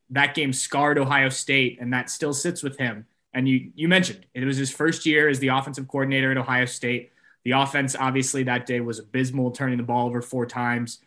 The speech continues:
Uh, you know, once Ohio, Iowa started to, to get ahead, they, they couldn't catch up. Um, you know, I, that's clearly stuck with him. And, uh, you know, I imagine that is the case. We haven't talked to the other coaches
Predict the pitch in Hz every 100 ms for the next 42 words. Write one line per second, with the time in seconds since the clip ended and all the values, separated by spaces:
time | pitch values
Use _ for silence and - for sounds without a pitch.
0 | _ _ - 110 104 107 113 104 101 _
1 | _ 127 147 143 135 139 143 139 143 143
2 | 139 127 127 - 135 139 135 135 135 131
3 | 127 - 127 135 127 120 139 135 131 120
4 | 117 - 139 135 139 135 127 123 - _
5 | _ _ _ - 110 107 98 - _ _
6 | 120 113 117 131 131 180 - - - -
7 | - 196 214 208 185 - 180 180 151 131
8 | 127 117 110 110 _ 123 123 123 127 123
9 | 120 117 117 120 117 113 117 127 135 143
10 | 151 147 143 135 131 131 139 135 131 143
11 | 147 135 143 135 147 127 131 131 131 131
12 | 127 123